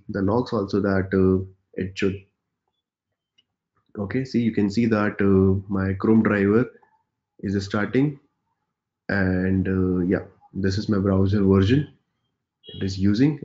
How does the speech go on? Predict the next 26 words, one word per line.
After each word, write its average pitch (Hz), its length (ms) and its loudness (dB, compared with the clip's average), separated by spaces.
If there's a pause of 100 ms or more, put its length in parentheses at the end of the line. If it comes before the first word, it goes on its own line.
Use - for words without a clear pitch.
and 98 100 -8
it 92 160 -10
means 127 220 0
it - 160 -8
shows 95 420 -2 (280)
it - 160 -12
is 95 160 -6
using 101 240 0
the 127 100 0
latest 101 400 0
version 90 400 0
of 95 200 -4
the 139 140 -2 (520)
Chrome 107 240 2
driver 95 320 0
E 85 160 -2
X 82 100 -8
E, 82 120 -6
although 98 280 -2
it's - 460 -6
not 110 420 -2
printing 117 540 4 (480)
two 113 120 2
point 107 240 0
four 95 180 2
four, 117 360 -4